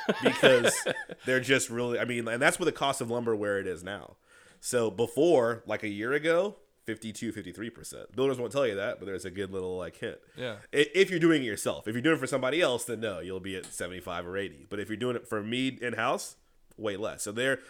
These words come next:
Speaker 2: a spec build is super profitable, like, highly, highly profitable. And there's, you know, there's a lot of land in the neighborhoods that I'm in where I'm finding these houses that, that can be condemned, and we can just,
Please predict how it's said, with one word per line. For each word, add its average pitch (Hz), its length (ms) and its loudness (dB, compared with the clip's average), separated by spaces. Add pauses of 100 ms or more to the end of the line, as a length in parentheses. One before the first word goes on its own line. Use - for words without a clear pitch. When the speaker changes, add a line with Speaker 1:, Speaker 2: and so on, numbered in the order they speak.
(140)
Speaker 2:
a 113 100 0
spec 160 320 0
build 117 260 2
is 98 180 -4
super - 680 -4
profitable, 65 600 -10
like, 95 160 -8
highly, 107 380 -2
highly 92 180 -6
profitable. 71 520 -12 (440)
And 123 140 -4
there's, 131 300 -2 (200)
you 123 80 -4
know, 113 40 0
there's 117 140 -2
a 120 40 -8
lot 139 180 2
of 127 100 0
land 120 220 -2
in 107 80 -4
the 110 40 -2
neighborhoods 107 280 -4
that 92 60 -6
I'm 90 140 -6
in 139 160 -2
where 90 120 -4
I'm 95 100 -4
finding 98 240 -4
these 92 140 -12
houses 92 320 -6
that, 92 260 -12
that 92 140 -8
can 92 120 -14
be 87 120 -12
condemned, 98 400 -6
and 92 80 -8
we 90 60 -10
can 87 100 -14
just, - 160 -12